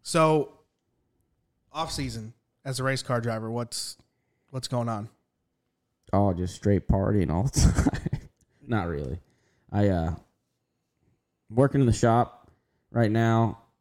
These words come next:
Speaker 2: uh, going back home to see my family for Thanksgiving next week. Uh,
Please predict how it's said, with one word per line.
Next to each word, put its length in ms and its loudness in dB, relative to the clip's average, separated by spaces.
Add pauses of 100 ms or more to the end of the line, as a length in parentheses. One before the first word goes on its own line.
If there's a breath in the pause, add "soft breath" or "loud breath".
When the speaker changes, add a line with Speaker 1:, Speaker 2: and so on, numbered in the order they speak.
Speaker 2:
uh, 340 0
going 320 0
back 160 4
home 380 2
to 60 -16
see 140 -2
my 160 0
family 400 2
for 100 -2
Thanksgiving 680 0
next 260 -4
week. 340 4 (760)
Uh, 680 4